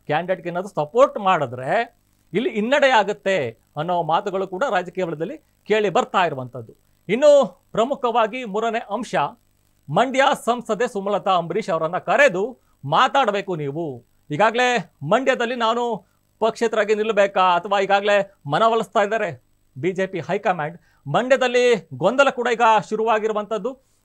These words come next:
ಮಂಡ್ಯದಿಂದ ಯಾರು ಸ್ಪರ್ಧೆಯನ್ನ ಮಾಡ್ತಾರೆ? ಯಾಕಂತ ಹೇಳಿದ್ರೆ ಬಿ ಜೆ ಪಿಗೆ ಹೋಗಿ ತಪ್ಪನ್ನ ಮಾಡದ್ನ ಅಂತ ಸುಮಲತಾ ಈಗ ಕೊರಗುವಂತಹ ಪರಿಸ್ಥಿತಿ ಉಂಟಾಗಿದೆ. ಯಾಕಂತ ಹೇಳಿದ್ರೆ ಮಂಡ್ಯ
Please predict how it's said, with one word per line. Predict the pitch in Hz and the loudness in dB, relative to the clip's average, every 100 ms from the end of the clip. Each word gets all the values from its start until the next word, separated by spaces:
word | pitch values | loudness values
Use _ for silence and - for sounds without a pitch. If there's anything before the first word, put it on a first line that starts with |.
| 139 180 | -6 -2
ಮಂಡ್ಯದಿಂದ | 233 226 226 226 | 0 -2 0 2
ಯಾರು | 208 208 | 2 0
ಸ್ಪರ್ಧೆಯನ್ನ | 214 190 208 185 | -4 -2 -2 0
ಮಾಡ್ತಾರೆ? | 202 202 180 | 0 0 -4
ಯಾಕಂತ | 175 233 220 | -2 -4 -2
ಹೇಳಿದ್ರೆ | 240 202 156 233 - _ _ _ _ _ 143 | -2 0 0 -2 -10 _ _ _ _ _ -6
ಬಿ | 262 285 | -4 4
ಜೆ | 508 415 | 4 4
ಪಿಗೆ | 370 226 | 0 0
ಹೋಗಿ | 220 269 254 _ _ - | 0 -2 -8 _ _ -2
ತಪ್ಪನ್ನ | 196 196 226 214 190 | -2 -2 -4 -4 -2
ಮಾಡದ್ನ | 180 185 160 160 | -2 -2 -4 -8
ಅಂತ | 220 185 | -8 -8
ಸುಮಲತಾ | 175 175 180 | -8 -8 -8
ಈಗ | 226 220 _ _ _ | -8 -10 _ _ _
ಕೊರಗುವಂತಹ | 165 170 196 196 185 175 - | -2 0 0 -2 -2 -4 -6
ಪರಿಸ್ಥಿತಿ | 160 - 247 | -10 -8 -8
ಉಂಟಾಗಿದೆ. | 196 170 147 127 | -6 -4 -4 -6
ಯಾಕಂತ | 156 196 196 | -8 -6 -2
ಹೇಳಿದ್ರೆ | 220 156 143 202 _ _ _ - | -2 -2 -4 -6 _ _ _ -4
ಮಂಡ್ಯ | 151 233 247 | -2 0 0